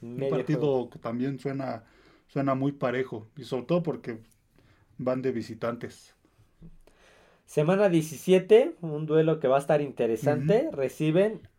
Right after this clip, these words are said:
Speaker 1: a los Detroit Lions y de hecho es un juego de, de prime time.
Speaker 2: Sí, sí, de esos Leones de
Speaker 1: Pero
Speaker 2: Detroit
Speaker 1: me
Speaker 2: que
Speaker 1: parece que este sábado, este cae en sábado.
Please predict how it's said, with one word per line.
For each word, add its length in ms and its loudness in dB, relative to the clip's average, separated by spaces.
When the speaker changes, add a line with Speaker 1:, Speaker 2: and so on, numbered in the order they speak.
Speaker 1:
a 160 4
los 280 -2
Detroit 320 0
Lions 440 4
y 40 -2
de 140 2
hecho 380 2
es 300 0
un 140 -2
juego 400 2
de, 840 -6
de 200 -6
prime 360 -2
time. 280 -2
Speaker 2:
Sí, 120 -4
sí, 420 -2
de 240 -4
esos 300 -6
Leones 280 -4
de 80 -4
Speaker 1:
Pero 100 -6
Speaker 2:
Detroit 280 4
Speaker 1:
me 80 4
Speaker 2:
que 40 0
Speaker 1:
parece 240 2
que 60 -4
este 160 -2
sábado, 440 6
este 180 -4
cae 160 2
en 100 -4
sábado. 480 0